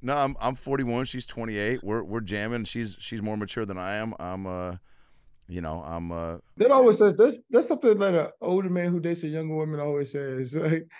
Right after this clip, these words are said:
Speaker 2: that's, like, the first thing that come out of their mouth. It's like, "Yeah, man, she's way mature than me." Yeah. <laughs> Is that the,
Speaker 1: Well, I'm just
Speaker 2: that's
Speaker 1: a
Speaker 2: the first
Speaker 1: grown
Speaker 2: thing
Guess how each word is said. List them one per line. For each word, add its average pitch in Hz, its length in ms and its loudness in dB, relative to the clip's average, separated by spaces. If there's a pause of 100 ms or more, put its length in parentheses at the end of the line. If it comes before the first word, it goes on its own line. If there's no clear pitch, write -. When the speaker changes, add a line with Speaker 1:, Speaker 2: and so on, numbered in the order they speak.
(200)
Speaker 2:
that's, 220 140 2
like, 262 100 2
the 214 100 4
first 214 300 4
thing 220 80 8
that 202 100 6
come 202 220 2
out 185 160 2
of 180 60 0
their 175 80 4
mouth. 156 440 0 (460)
It's 151 100 -14
like, 156 140 -8
"Yeah, 190 160 0
man, 160 160 -2
she's 160 180 -6
way 165 160 -2
mature 156 320 -4
than 147 140 -6
me." 139 240 -6 (400)
Yeah. 131 220 -4 (840)
<laughs> - 0 - (1040)
Is 233 160 4
that 240 160 6
the, 269 500 6
Speaker 1:
Well, 147 140 -4
I'm 175 80 -2
just 196 140 -2
Speaker 2:
that's 330 80 2
Speaker 1:
a 311 40 2
Speaker 2:
the - 60 -2
first 151 180 6
Speaker 1:
grown 339 160 6
Speaker 2:
thing 320 60 -2